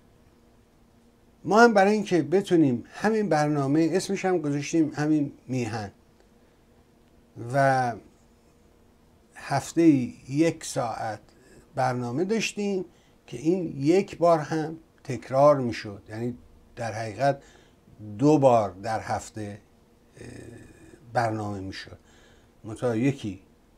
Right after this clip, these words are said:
اصلی بود، یکی تکرار برنامه بود.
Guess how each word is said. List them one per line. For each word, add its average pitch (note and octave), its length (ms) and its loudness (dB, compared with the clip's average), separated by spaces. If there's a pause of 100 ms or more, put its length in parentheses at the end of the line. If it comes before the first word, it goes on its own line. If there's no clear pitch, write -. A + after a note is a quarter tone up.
(140)
اصلی C3+ 460 -6
بود، G3 400 -4 (220)
یکی D#3+ 240 -4
تکرار D3 640 6
برنامه F#2 500 -6
بود. - 180 -20